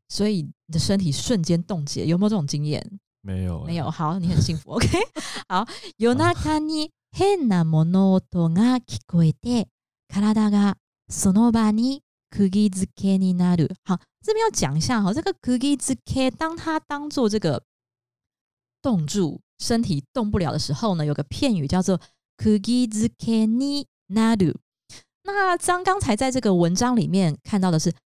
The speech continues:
Speaker 1: 目を釘付けにする啊，所以这个釘付け它两种片语的用法，一种是釘付けにする，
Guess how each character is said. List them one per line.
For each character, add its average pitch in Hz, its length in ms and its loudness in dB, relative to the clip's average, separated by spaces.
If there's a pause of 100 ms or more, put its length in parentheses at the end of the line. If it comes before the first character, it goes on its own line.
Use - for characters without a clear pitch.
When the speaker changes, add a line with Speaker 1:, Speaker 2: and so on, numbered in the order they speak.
Speaker 1:
目 339 460 2 (200)
を 180 280 2 (140)
釘 214 400 2
付 220 140 2
け 220 280 0
に 262 320 0
す - 380 0
る 170 300 4 (260)
啊， 147 120 -8 (340)
所 415 100 0
以 415 60 2
这 427 80 2
个 330 100 0
釘 254 320 0
付 247 140 -4
け 254 180 -2
它 233 400 -2 (140)
两 175 340 0
种 175 200 -2
片 165 360 -2
语 - 160 -10
的 104 80 -6
用 156 240 0
法， 147 240 -6
一 311 80 -6
种 214 180 0
是 202 160 0 (240)
釘 233 360 0
付 233 140 -2
け 233 260 0
に 262 360 0
す - 360 -2
る， 175 280 2